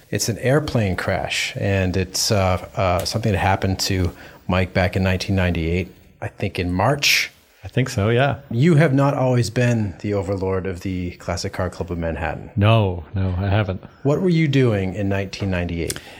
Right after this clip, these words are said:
Speaker 2: In nineteen ninety-eight, I was, uh, on the communications team, the spokesperson for New York's lieutenant governor,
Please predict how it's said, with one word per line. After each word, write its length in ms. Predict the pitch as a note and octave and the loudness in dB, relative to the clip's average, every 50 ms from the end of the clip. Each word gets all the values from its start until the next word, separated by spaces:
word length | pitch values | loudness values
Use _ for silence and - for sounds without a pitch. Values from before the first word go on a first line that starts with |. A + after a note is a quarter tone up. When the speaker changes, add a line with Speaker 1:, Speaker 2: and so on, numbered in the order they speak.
| - _ | -10 _
Speaker 2:
In 200 | - C#3+ D3+ F3+ | 2 4 4 4
nineteen 400 | F#3 F3+ F3+ F#3+ F3+ - - F3 | 4 2 2 2 0 0 0 0
ninety-eight, 560 | E3 D#3 D3+ D#3 C#3+ C#3 C3+ A#2+ A2+ A2+ A2 - | 0 2 0 2 0 2 2 4 2 2 2 2
I 220 | A2+ A#2 A#2+ B2 | 2 2 2 2
was, 960 | A#2+ A#2 A#2 A#2 A#2 A2+ A2 A2 A2+ A2 G#2 G#2 - - - - - - - - - - | 2 2 2 2 2 2 2 2 0 0 -2 -2 -4 -4 -4 -4 -6 -8 -10 -14 -12 -8
uh, 460 | A2 G2+ G2 G2 F#2+ F#2+ F#2+ F#2+ - - | -4 -4 -2 -2 -2 -2 -2 -4 -6 -4
on 240 | - G#2+ G#2 G#2 G#2 | -4 -4 -2 -2 -2
the 380 | G2+ F#2+ F#2+ F#2+ G2 G2 - - - | -2 0 0 -2 -2 -4 -6 -10 -8
communications 800 | - - B2 A#2+ A2 G#2+ - - C3 C#3 - D#3+ - - - | 0 2 4 4 4 4 2 2 2 2 2 -2 -4 -6 -4
team, 340 | - F3+ F3+ F#3 G#3 G#3+ G3 | -2 0 0 0 0 0 -2
the 360 | B2 F#2+ F#2+ G2 F#2+ G2+ G2+ | -2 -2 -2 0 2 2 2
spokesperson 840 | G2 - - - A#2 A#2 - - - D3 D3+ D3 - D#3+ E3 E3 C#3+ | 2 0 0 2 0 0 0 -2 -2 -2 -2 -2 -2 -4 -4 -4 -6
for 340 | - - A#2 G#2+ G#2+ G#2+ G#2 | -6 -4 -4 -2 -2 -2 0
New 140 | G#2 G#2+ A2 | 0 0 0
York's 340 | A2 A2 A2+ G#2+ - - | 0 0 -2 -2 -4 -4
lieutenant 640 | - G#2+ A2 A2 - - - A#2+ A#2+ A2+ - - G#2+ | 0 2 2 2 2 2 2 4 4 2 0 -2 0
governor, 480 | G2+ F#2+ F2 F2+ E2+ F2+ F#2+ - G#2+ | 0 0 2 0 -2 -4 -4 -6 -6